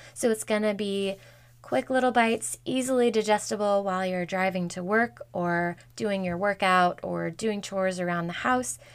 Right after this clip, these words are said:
things that you can listen to and then go and apply in your own garden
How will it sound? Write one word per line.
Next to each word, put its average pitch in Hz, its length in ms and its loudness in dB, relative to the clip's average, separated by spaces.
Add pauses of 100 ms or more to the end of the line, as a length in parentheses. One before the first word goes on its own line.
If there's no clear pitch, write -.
(300)
things 220 360 0
that 190 300 0
you 190 120 -6
can 185 260 -4
listen 202 260 -2
to 202 360 -4
and 180 200 -2
then 175 140 -4
go 185 280 0
and 180 160 -4
apply 180 600 0
in 165 120 -6
your 165 180 -10
own 190 220 -2
garden 180 600 -2